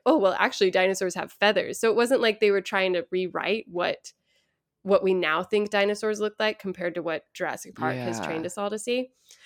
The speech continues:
Speaker 1: So it's sort of like, I wish they'd either leaned in heavier onto the, you know, quote unquote serious side or taken it more campy and given us more, like,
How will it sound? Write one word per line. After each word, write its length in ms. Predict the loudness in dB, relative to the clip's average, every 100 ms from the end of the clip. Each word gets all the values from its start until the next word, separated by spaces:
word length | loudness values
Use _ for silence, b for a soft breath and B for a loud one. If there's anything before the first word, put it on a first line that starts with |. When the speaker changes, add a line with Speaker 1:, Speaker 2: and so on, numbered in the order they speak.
| b
Speaker 1:
So 160 | 0 0
it's 120 | 2
sort 160 | 4 4
of 60 |
like, 200 | 4 4 4
I 100 | 4
wish 300 | 6 4 4
they'd 140 | 2
either 280 | 2 2 0
leaned 320 | 0 0 0
in 140 | 0 0
heavier 560 | -4 -6 -2 -2 -2
onto 280 | -2 -4 -4
the, 280 | -4 -4 -4 -4
you 100 | -2
know, 220 | 0 -2
quote 200 | -4 -4
unquote 260 | -4 -6 -8
serious 420 | -8 -6 -6 -4
side 260 | -4 -2 -6 _
or 480 | 0 4 4 4 4
taken 320 | 0 -2 0
it 100 | 0
more 180 | -2 -4
campy 460 | -6 -8 -6 -4 -4
and 120 | -4
given 220 | -4 -4
us 220 | -6 -6
more, 220 | -8 -6
like, 320 | -6 -8 -12